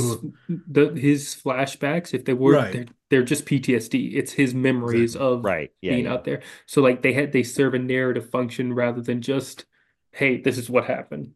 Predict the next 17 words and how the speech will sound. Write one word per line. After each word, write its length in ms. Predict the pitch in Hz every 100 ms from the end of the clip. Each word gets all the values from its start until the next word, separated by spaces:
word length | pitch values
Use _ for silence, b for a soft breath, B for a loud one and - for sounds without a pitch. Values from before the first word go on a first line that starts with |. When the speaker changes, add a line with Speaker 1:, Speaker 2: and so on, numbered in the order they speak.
| _
Speaker 2:
Yeah. 80 | 131
Speaker 1:
Uh, 180 | - 151 120
Speaker 2:
And, 160 | 226 202
and 220 | 233 226
not 180 | 226 214
that 200 | 147 131
Gary 260 | 123 117
Whitta 220 | 107 117 110
couldn't 300 | - 107 107
writ-, 260 | 117 107
have 220 | 110 110 104
written 140 | 98
them 120 | 98
in 100 | 117
there 120 | 139
in 80 | 104
a 100 | 101